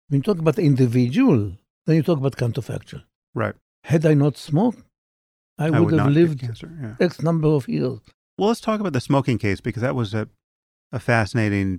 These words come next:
Speaker 2: bit of history in your book, which I, I thought I was aware of, but it was actually a far bit more grim and delusional than I realized. I mean, th-, th-, th-, there was a period of such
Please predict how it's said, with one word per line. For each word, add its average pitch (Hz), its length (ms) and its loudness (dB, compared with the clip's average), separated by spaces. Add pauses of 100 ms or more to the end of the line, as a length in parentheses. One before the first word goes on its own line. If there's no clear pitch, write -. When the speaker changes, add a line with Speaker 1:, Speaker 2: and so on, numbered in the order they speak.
Speaker 2:
bit 107 120 -2
of 95 100 -4
history 107 420 -4
in 95 60 0
your 95 100 -2
book, 98 420 -4
which - 520 -8
I, 127 360 -8
I - 40 -6
thought 139 340 2
I 101 260 2 (460)
was 117 200 -4
aware 107 340 2
of, 92 260 -4
but 101 160 -2
it - 60 -6
was 107 160 -4
actually 107 600 -4 (920)
a 113 80 -12
far 117 320 -2
bit 104 240 -4
more 98 600 -4 (580)
grim 110 420 2
and 98 120 0
delusional 98 720 -2 (180)
than 98 180 -2
I 95 80 0
realized. 90 640 -4
I - 20 -10
mean, 98 100 -4
th-, 60 160 -6
th-, 120 140 -10
th-, 127 160 -10
there 135 80 -10
was 117 120 -8
a - 40 -8
period 101 760 0 (100)
of 107 380 -6
such - 480 -4